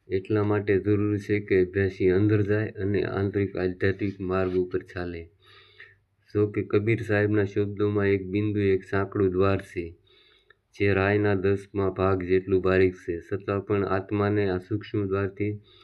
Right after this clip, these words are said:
પ્રવેશ કરીને અંદર પરમ ચેતન મંડળોમાં જોઈ શકાય છે. આ અંદરના દ્વારને ખોલવું સરળ નથી. મન અને આત્મા બહારના સંસારમાં પૂર્ણ રીતે ફસાયેલા છે. આત્મા મનની સાથે બંધાયેલો છે અને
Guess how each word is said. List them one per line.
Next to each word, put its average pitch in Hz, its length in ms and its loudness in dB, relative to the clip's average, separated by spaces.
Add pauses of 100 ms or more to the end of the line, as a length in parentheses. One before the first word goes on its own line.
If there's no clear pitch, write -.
(300)
પ્રવેશ 104 420 2
કરીને 104 360 0
અંદર 101 440 0
પરમ 104 380 0
ચેતન 95 380 -2
મંડળોમાં 95 720 0 (640)
જોઈ 98 260 2
શકાય 90 440 -2
છે. 82 220 -12 (1200)
આ 101 200 0
અંદરના 107 440 0
દ્વારને 101 460 2
ખોલવું 104 540 0
સરળ 110 360 2
નથી. 98 340 2
મન 101 340 0
અને 101 280 2
આત્મા 98 440 -2
બહારના 98 600 -2 (580)
સંસારમાં 104 760 -2 (140)
પૂર્ણ 107 440 0
રીતે 98 280 0
ફસાયેલા 92 680 0
છે. 85 220 -10 (840)
આત્મા 104 360 -2
મનની 104 400 0
સાથે 101 460 -2
બંધાયેલો 95 600 2
છે 92 140 -4
અને 92 200 0